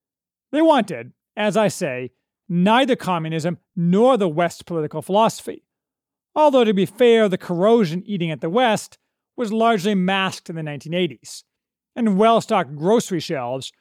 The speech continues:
were not something to sneer at. How is that resistance to manifest?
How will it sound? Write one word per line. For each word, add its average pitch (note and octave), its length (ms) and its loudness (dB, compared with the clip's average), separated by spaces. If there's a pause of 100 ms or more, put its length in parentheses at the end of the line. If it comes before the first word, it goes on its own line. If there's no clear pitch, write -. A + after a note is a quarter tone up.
(180)
were A#3 120 0
not G#3+ 260 2
something D3 320 -8
to D3+ 80 -10
sneer G3 500 -2
at. A2+ 140 -12 (2250)
How E4+ 260 4
is B3+ 100 4
that A3 200 2
resistance E3+ 480 -4
to F#3+ 100 -2
manifest? A3+ 720 -2